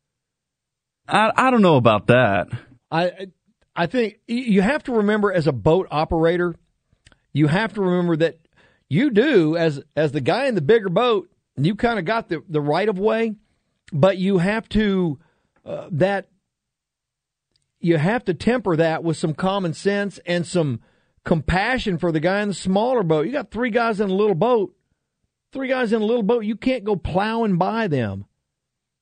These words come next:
Speaker 2: That's just not right. It, and it cost this guy his life. Cost this guy his life. Now what do you do? If you're the guy who ran by there, I don't know whether they,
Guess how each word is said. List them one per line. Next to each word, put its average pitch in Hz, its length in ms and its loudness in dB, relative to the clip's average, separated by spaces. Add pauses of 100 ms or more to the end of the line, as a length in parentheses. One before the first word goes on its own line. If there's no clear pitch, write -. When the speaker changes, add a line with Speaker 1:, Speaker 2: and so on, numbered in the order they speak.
(220)
Speaker 2:
That's - 220 -6
just - 300 -6
not 165 320 -2
right. 131 500 -4
It, 117 140 -6 (120)
and 165 140 0
it - 140 -8
cost 233 340 -4
this 180 160 0
guy 165 280 -4
his 117 100 -2
life. 123 600 -4 (1200)
Cost - 280 -10
this 165 160 -10
guy 139 180 -10
his 110 180 -12
life. 98 520 -16 (1040)
Now 180 180 -6
what 135 200 -4
do 120 60 -4
you 110 100 -4
do? 107 240 -4
If 98 120 -10
you're 220 120 -6
the 202 100 -4
guy 180 220 -4
who 175 100 0
ran 160 300 -4
by 156 180 -4
there, 135 180 -8
I 180 60 -6
don't 226 140 -8
know 190 160 0
whether 175 280 -2
they, 135 320 -2